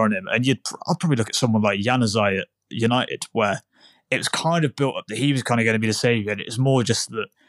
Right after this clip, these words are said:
they were at such a low ebb that any sort of hope you could have, you'd cling to. And so throwing a young kid in through the academy is always a good way of, of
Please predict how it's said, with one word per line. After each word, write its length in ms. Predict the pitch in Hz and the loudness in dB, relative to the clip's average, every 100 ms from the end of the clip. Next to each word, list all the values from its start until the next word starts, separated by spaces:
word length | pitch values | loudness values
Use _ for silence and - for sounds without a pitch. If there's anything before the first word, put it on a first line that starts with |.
| _ - | _ -4
they 140 | 135 | -2
were 60 | 120 | 0
at 60 | |
such 240 | - 175 143 | 0 -2 2
a 40 | |
low 300 | 135 127 123 | 2 4 2
ebb 260 | 113 87 80 - _ _ _ | 2 -2 -10 -18 _ _ _
that 120 | - - | -6 -2
any 260 | 135 135 120 | 0 2 0
sort 220 | - 113 | 0 0
of 60 | 110 | 2
hope 360 | 127 110 - - - | 2 0 -6 -16 -8
you 120 | 123 | -4
could 140 | 117 - | -2 0
have, 320 | 117 107 98 - - _ _ _ _ _ _ | 2 2 0 -8 -16 _ _ _ _ _ _
you'd 200 | 123 107 | -4 -2
cling 240 | - 123 113 | 0 2 2
to. 220 | - 104 | 0 -2
And 100 | 104 | -2
so 180 | - 113 | 0 0
throwing 400 | - 143 127 120 | 2 2 2 2
a 40 | |
young 220 | 117 117 | 2 2
kid 220 | 110 135 117 | 2 0 0
in 120 | 101 | -2
through 160 | - | -2
the 100 | 110 | 0
academy 580 | 107 127 120 - 62 107 - _ _ | 0 0 -2 -4 -10 -12 -14 _ _
is 140 | - 117 | -2 2
always 300 | 123 113 104 | 4 4 2
a 40 | |
good 160 | 101 104 | 0 0
way 220 | 113 107 | 2 2
of, 140 | 104 101 | 2 0
of 180 | - | -4